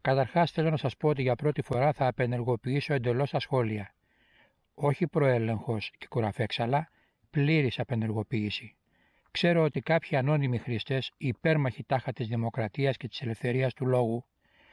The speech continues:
που φτιάχνουν καμιά δεκαριά λογαριασμούς για να μπορούν να βγάζουν τα κόμπλεξ τους βρίζοντας, θα τις ανασχετήσουν. Λυπάμαι όμως, δεν μπορώ να κάνω κάτι για να μαλακώσω την οργή τους.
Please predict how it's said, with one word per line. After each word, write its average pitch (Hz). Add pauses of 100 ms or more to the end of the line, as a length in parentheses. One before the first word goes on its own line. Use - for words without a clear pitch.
(280)
που -
φτιάχνουν 160
καμιά 143
δεκαριά 139
λογαριασμούς 123 (340)
για -
να 123
μπορούν 123
να 123
βγάζουν 123
τα 120
κόμπλεξ 120
τους - (100)
βρίζοντας, 123 (440)
θα 135
τις 127
ανασχετήσουν. 127 (800)
Λυπάμαι 135
όμως, 139 (140)
δεν 156
μπορώ 139
να 127
κάνω 123
κάτι 139
για 127
να 123
μαλακώσω 120
την 127
οργή 113
τους. -